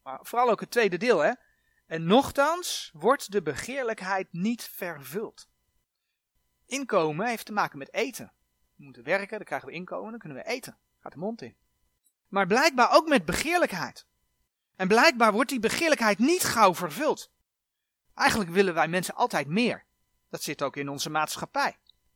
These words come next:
Althans, voor corona wel. Alleen vanuit die principes wordt nog steeds gedacht.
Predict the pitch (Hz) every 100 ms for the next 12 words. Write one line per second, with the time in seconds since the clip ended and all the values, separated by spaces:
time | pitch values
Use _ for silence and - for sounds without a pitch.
0 | _ _ - 160 175 190 208 - 233 226
1 | 190 180 170 160 240 160 156 170 170 -
2 | 170 160 165 156 - 226 170 - - _
3 | _ 165 170 165 - 180 170 - 196 247
4 | - -